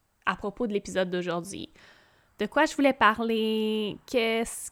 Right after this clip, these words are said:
qui était en ce moment aligné avec mon âme, qu'est-ce que j'avais envie,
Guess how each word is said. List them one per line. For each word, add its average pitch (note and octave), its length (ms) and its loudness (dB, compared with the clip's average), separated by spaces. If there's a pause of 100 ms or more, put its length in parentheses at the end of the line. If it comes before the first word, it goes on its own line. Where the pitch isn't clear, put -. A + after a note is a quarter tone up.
qui - 380 -10
était G#3 420 -4
en G3+ 160 -8
ce - 160 -8
moment G#3 300 0 (100)
aligné G3+ 640 -2 (120)
avec G3 680 -2
mon A#3+ 320 -2
âme, F3+ 560 2 (960)
qu'est-ce E4 200 2
que C#4+ 100 2
j'avais A#3 180 6
envie, A3 240 4